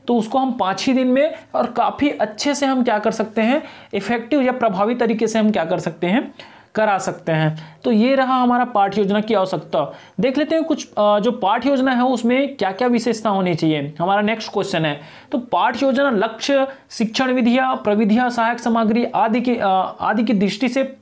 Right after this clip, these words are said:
परिचित होना चाहिए। मतलब ये सभी, सभी चीज़ें क्या होनी चाहिए, उसमें समाहित होना चाहिए। पाठ योजना की भाषा सरल एवं आकर्षक होना चाहिए। पाठ योजना संबंधी समान एवं विशिष्ट उद्देश्य लिखे गए होने चाहिए। उचित एवं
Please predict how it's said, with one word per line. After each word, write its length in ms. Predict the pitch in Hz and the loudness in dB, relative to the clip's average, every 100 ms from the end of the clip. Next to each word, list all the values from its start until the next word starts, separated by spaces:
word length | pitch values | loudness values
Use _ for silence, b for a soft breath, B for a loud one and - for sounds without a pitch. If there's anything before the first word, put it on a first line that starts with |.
| - | -4
परिचित 420 | 214 254 269 285 | 0 0 0 0
होना 220 | 233 214 | 0 0
चाहिए। 220 | 190 175 190 | 2 2 2
मतलब 300 | 226 269 247 | 0 2 2
ये 140 | 262 | 0
सभी, 360 | 254 226 240 240 B B | 0 0 0 -4 B B
सभी 240 | 214 220 | -2 0
चीज़ें 300 | 247 233 254 | 0 0 0
क्या 100 | 247 | 0
होनी 180 | 233 240 | 0 0
चाहिए, 160 | 247 247 | 0 0
उसमें 160 | 254 | 0
समाहित 400 | 247 226 214 220 | 0 0 0 0
होना 180 | 202 170 | 0 0
चाहिए। 280 | 156 151 147 - - B B B 180 | 0 -2 -2 -8 -18 B B B -2
पाठ 260 | 240 247 | -2 0
योजना 240 | 294 277 294 | 0 0 0
की 160 | 285 | 0
भाषा 380 | 220 - 214 262 | 0 0 0 0
सरल 340 | 254 226 240 | 0 0 2
एवं 260 | 233 240 262 170 | 2 2 0 -2
आकर्षक 380 | 175 214 226 233 | 0 -2 -2 -2
होना 180 | 240 240 | 0 0
चाहिए। 360 | 226 226 262 262 B B B B B | 2 2 0 -4 B B B B B
पाठ 240 | 180 233 254 | -2 0 0
योजना 280 | 294 285 285 | 2 2 0
संबंधी 580 | 262 262 262 277 294 285 B B | 0 2 4 2 0 -4 B B
समान 540 | - - 180 214 277 | -8 -4 0 2 2
एवं 300 | 285 277 269 | 2 2 4
विशिष्ट 400 | 214 214 262 - | 2 2 -2 -2
उद्देश्य 420 | 254 196 233 233 214 | 0 2 2 0 0
लिखे 340 | 190 - 233 | 2 2 0
गए 140 | 226 | 2
होने 280 | 220 214 214 | 2 4 2
चाहिए। 460 | 214 208 214 214 214 B B B B B | 2 2 2 0 -6 B B B B B
उचित 380 | 247 247 330 320 | -2 0 0 -2
एवं 440 | 254 254 269 285 | -2 0 2 0